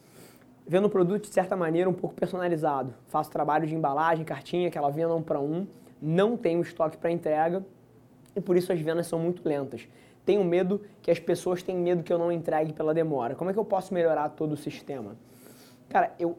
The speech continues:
eu adoro essas perguntas, porque você respondeu a questão na própria pergunta. Se você não tem estoque,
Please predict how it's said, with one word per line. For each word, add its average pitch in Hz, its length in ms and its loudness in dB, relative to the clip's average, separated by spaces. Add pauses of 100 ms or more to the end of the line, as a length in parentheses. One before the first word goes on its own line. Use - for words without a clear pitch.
eu 170 140 0
adoro 165 400 4
essas 143 220 -8
perguntas, 139 440 -6
porque - 280 -4
você 165 340 -2
respondeu 180 840 0 (960)
a - 80 -10
questão 175 540 -2 (200)
na 170 240 -2
própria 190 460 -2
pergunta. 151 580 -8 (460)
Se - 140 -8
você 156 240 -2
não 220 200 0
tem 226 160 0
estoque, 165 540 0